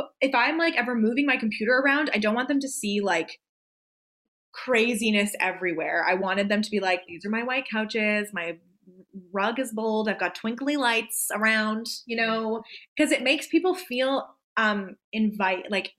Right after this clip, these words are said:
welcomed into the space. And even if it's on, in an online setting, they need to feel safe. Um, so, like, in my studio, I have diffusers, I have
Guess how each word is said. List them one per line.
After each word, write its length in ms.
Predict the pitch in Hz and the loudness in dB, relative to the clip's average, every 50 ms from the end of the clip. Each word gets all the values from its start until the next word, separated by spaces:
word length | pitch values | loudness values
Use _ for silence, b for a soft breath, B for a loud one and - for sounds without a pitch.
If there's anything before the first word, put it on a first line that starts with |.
| _ _ _ - - _ _ _ - _ _ _ | _ _ _ -20 -20 _ _ _ -20 _ _ _
welcomed 520 | 202 202 208 214 226 220 233 190 180 170 | -2 0 2 2 2 0 -2 -2 -2 -2
into 220 | - - 196 202 190 | -4 -4 -4 -4 -4
the 80 | 190 | -6
space. 520 | 190 - - - 185 175 175 170 - - B B B B B B B B - | -6 -4 0 2 2 2 2 0 -4 -10 B B B B B B B B -4
And 380 | 208 214 202 202 196 196 202 - | -2 0 0 0 0 -2 -4 -6
even 180 | - 233 247 277 | -4 -2 0 0
if 80 | 302 302 | 0 0
it's 140 | 302 294 | -2 -2
on, 200 | - 214 202 - | 0 0 0 0
in 100 | 202 208 | 0 0
an 100 | 202 208 | 0 2
online 480 | 202 190 202 208 202 196 196 196 202 196 | 2 2 2 0 0 0 0 0 0 -2
setting, 460 | - - - 202 214 208 190 190 185 185 | -2 -2 0 0 2 2 0 0 0 -2
they 120 | 190 190 | -2 -2
need 180 | 190 196 208 - | 0 -2 -2 -4
to 100 | 285 277 - - | -4 -6 -8 -8
feel 240 | - 254 262 277 285 | -4 -2 0 0 0
safe. 720 | 277 - - - - 185 185 175 165 156 - - - - _ _ _ _ _ _ _ _ _ _ _ 196 | -2 -4 -8 -6 -2 -2 0 0 -2 -4 -8 -16 -20 -20 _ _ _ _ _ _ _ _ _ _ _ 0
Um, 400 | 202 190 175 170 175 170 170 - _ _ 226 | 2 2 2 0 -2 -8 -14 -18 _ _ 2
so, 80 | 220 | 4
like, 220 | 214 202 202 202 - | 4 4 2 0 0
in 120 | 202 202 208 | -2 0 2
my 120 | 214 240 | 2 0
studio, 440 | 220 - - 226 220 214 214 185 - | 0 -2 -4 -2 0 2 2 2 2
I 160 | - 165 170 175 - - _ _ - | 0 0 -2 -2 -6 -8 _ _ 0
have 240 | 185 175 180 190 190 - - - | 0 2 2 0 -2 -6 -8 -8
diffusers, 800 | 185 170 - - 214 226 220 208 - 170 156 156 - - - - - | -8 -8 -4 -4 -2 -2 0 -2 -4 -6 -12 -14 -16 -18 -18 -16 -14
I 140 | 160 160 160 156 160 | -12 -12 -12 -8 -6
have 260 | 196 196 190 190 180 | -6 -6 -6 -6 -10